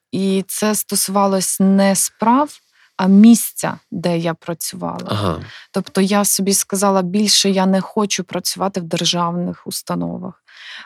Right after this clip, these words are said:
Speaker 1: Але мені знадобилось достатньо довго часу для того, аби опрацювати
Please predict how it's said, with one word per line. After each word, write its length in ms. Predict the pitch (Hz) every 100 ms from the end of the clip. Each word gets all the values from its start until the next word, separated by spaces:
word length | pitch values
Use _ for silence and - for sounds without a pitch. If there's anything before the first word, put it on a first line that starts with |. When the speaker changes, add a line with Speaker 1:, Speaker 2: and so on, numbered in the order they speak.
| -
Speaker 1:
Але 840 | 185 180 185 196 202 226 240 247 -
мені 340 | 190 196 214
знадобилось 520 | 202 214 190 202 202
достатньо 520 | 185 185 - 202 196 190
довго 340 | 196 185 185
часу 460 | - 190 196 - 180
для 160 | 175
того, 260 | 175 185 185
аби 160 | 175
опрацювати 760 | 185 170 - 170 - 185 196 196